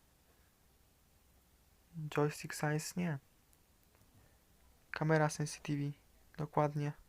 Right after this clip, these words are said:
No halo, kamera sensitivity.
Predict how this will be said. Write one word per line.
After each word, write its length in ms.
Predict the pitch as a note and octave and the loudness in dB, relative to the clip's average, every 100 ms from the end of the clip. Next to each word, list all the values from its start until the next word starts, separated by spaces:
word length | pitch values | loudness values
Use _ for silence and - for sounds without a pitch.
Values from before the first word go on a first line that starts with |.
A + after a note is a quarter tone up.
| - _ _ - - _ - - - - - - - - - - - | -20 _ _ -20 -20 _ -20 -20 -20 -20 -20 -20 -20 -20 -20 -20 -4
No 120 | D3+ D3 | -2 -2
halo, 480 | - F3 G3 F3+ | 2 6 8 8
kamera 440 | E3+ - F3+ F3 D3+ | 4 2 4 4 4
sensitivity. 760 | - D#3 - - D3+ D3+ D3+ | 2 -4 -6 -10 -6 -4 -4